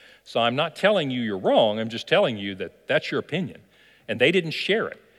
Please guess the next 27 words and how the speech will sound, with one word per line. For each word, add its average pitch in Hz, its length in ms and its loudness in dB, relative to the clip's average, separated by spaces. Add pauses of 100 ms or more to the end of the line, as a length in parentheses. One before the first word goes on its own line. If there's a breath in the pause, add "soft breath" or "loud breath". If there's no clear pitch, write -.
(200 soft breath)
And 113 160 -2
they 190 160 4
thought, 107 380 2
"You 160 120 -4
were 160 140 0
a 101 100 -2
just 143 680 -2 (200)
man, 123 360 -2
you 127 120 -8
were 147 100 0
a 95 40 0
just 135 560 -2
woman 135 400 -2
if 95 140 -10
you 139 80 -12
took - 280 -12
care 160 260 -4
of 117 100 -6
your 104 80 -10
friends 170 520 -4 (260 loud breath)
and 120 100 -2
if 113 120 -8
you 107 100 -8
did 135 520 -2
whatever 120 320 0
you 147 140 -10
could 104 380 -6